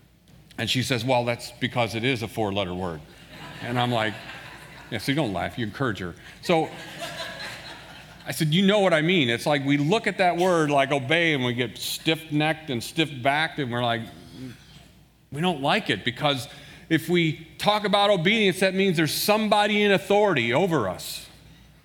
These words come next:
And we don't like that at all, because we live in the land of the free and the home of the brave. And so it can be kind of hard for us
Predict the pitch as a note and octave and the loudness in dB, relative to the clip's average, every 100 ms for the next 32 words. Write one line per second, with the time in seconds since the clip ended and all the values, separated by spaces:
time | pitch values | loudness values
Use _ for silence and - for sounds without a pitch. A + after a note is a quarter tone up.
0 | - - F#2+ D3 G3+ G#3 E3 D3+ A2+ G#2+ | -20 -10 0 2 4 2 2 0 0 0
1 | F#3 F#3+ C#3+ D3+ G3 D3 G2 G#2 B2+ D3+ | 2 2 2 4 4 4 2 -2 0 0
2 | C3+ B2 - - C3+ D3 D3+ C#3+ C#3 C3 | 0 -4 -14 -4 2 4 2 2 2 2
3 | C#3 C#3 C3 A2 - G#3+ B3 G#3 A2+ - | 2 2 2 0 -2 2 2 2 0 -4
4 | - - - - - - - A#2 B2 A#2+ | -16 -20 -20 -20 -20 -20 -6 -2 0 0
5 | C#3 C3+ B2 A2+ A#2 F3+ F#3 B2+ E2+ - | 0 2 0 0 0 2 4 2 -2 -10
6 | - - _ _ _ _ _ - - - | -20 -20 _ _ _ _ _ -20 -14 -8
7 | A#2+ - C#3+ C3 B2 - - - - - | -4 0 0 0 -2 -6 -18 -20 -20 -20
8 | - _ _ _ _ D3 - D#3 D#3 F3+ | -20 _ _ _ _ -8 -2 2 2 0
9 | - D#3+ D3 - D3 G3+ F#3+ - B2 G2 | 0 -2 -2 -6 -4 -2 -2 -2 -2 -2
10 | F2 - - | -4 -8 -10